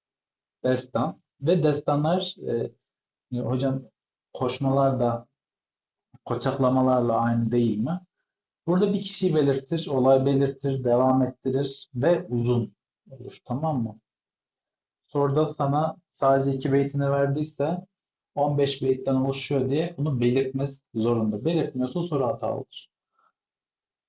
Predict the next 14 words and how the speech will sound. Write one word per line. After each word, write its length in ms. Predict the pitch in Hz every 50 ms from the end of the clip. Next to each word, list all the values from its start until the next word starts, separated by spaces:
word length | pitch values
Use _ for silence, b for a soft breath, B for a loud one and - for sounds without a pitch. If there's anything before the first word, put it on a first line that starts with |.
| _ _
Tamam. 320 | - 82 87 - - - _ _ _ -
En 180 | 135 143 151
uzun 380 | 139 123 123 139 170 180 - _ _ _
nazım 300 | 131 131 131 135 143 135
şeklidir. 600 | - - 143 131 131 - - 185 180 180 - - - _ _
Uzundur. 600 | 139 139 - 175 175 156 135 113 110 - - - _ _
Mesela 580 | - 131 135 135 - - 131 127 131 131 135 - - _ _ _ _ _ _ _
otuz 280 | 180 175 175 175 156 147
beytten 320 | 147 156 156 156 165 165
ol-, 260 | 160 160 156 - - - _ -
otuz 300 | 135 135 139 165 156 147
dörtlükten 400 | 151 151 - - - _ 156 156
oluşan 420 | 151 147 143 135 - 156 156 156
aşağıdaki 920 | 156 143 - - 160 143 135 143 135 131 127 - - 156 147 - - -